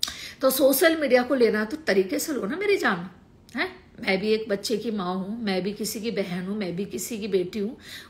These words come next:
वैसे तरीके से लो जैसे तुम्हारी अपनी बहन बेटी की इज्जत है, जैसे तुम्हें अपनी कौम की इज्जत है, सबको अपनी अपनी हर चीज की इज्जत होती है। तो मैं भी तो एक इज्जत, तुम एक मेरी इज्जत जिसने उछाली है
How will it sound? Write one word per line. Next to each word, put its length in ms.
वैसे 260
तरीके 340
से 140
लो 160
जैसे 240
तुम्हारी 460
अपनी 240
बहन 380
बेटी 280
की 120
इज्जत 400
है, 100
जैसे 280
तुम्हें 260
अपनी 220
कौम 320
की 160
इज्जत 280
है, 80
सबको 320
अपनी 280
अपनी 220
हर 140
चीज 260
की 140
इज्जत 300
होती 220
है। 80
तो 80
मैं 200
भी 80
तो 100
एक 120
इज्जत, 160
तुम 180
एक 500
मेरी 360
इज्जत 380
जिसने 380
उछाली 540
है 160